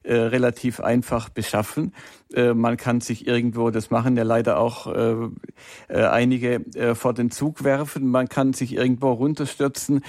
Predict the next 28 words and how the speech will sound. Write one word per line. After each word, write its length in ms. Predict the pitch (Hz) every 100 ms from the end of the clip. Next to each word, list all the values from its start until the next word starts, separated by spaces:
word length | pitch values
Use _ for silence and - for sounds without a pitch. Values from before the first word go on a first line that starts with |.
| - - -
Äh, 160 | - 110
es 180 | - -
ist 220 | 180 -
ja 100 | 156
doch 300 | 151 156 -
möglich, 680 | 151 202 196 120 101 - -
äh, 200 | 120 120
dass 320 | 117 127 -
man 420 | 139 139 143 139
den, 180 | 139 135 -
äh, 260 | - 110 -
diesen 380 | 139 131 139 127
Gedanken 540 | 117 110 123 139 135
des 240 | 123 117
Selbstmordes 640 | 117 117 - 135 127 135 -
dann 200 | 123 127
auch 180 | 123
selber 400 | 127 127 135 156
durchführt. 640 | 151 196 165 - 110 67 - - - _ -
Aber 220 | 123 131
warum, 520 | 139 139 147 190 226 - - - -
äh, 180 | - 135
will 180 | 147 175
man 240 | 180 156
dann 200 | 151 151
jemand, 480 | 135 139 143 139 135
der 160 | 131 131
dazu 680 | 135 127 - 135 139 147